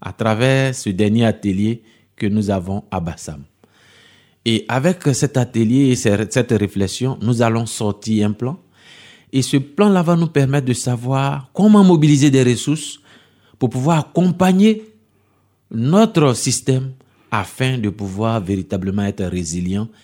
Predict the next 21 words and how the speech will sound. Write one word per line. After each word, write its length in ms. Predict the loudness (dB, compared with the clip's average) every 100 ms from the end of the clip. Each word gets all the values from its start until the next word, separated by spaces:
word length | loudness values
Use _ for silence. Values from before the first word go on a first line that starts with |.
| _ -6
et 160 | -6 -2
offrir 500 | -4 -4 -2 2 2
à 60 |
tous 160 | 2 -4
ces 240 | 0 0
enfants, 400 | 0 -6 -6 -8 -8 _ _ -2
tous 100 | 2
les 180 | 4
enfants 240 | 2 0 -2
de 80 | -2
Côte 240 | -2 -4
d'Ivoire, 520 | -2 0 2 2 -2 -10 _ -8
des 160 | 0 0
soins 340 | 0 0 -2 -2
de 80 | -6
qualité 640 | -4 0 2 0 -2 -4 -4 _ _ _ -2
et 180 | 2 2
en 80 | 0
quantité 480 | -4 -6 -6 -4 0
aussi 400 | 0 0 -6 -6
suffisante. 800 | -12 -4 -4 -2 -4 -4 -6 _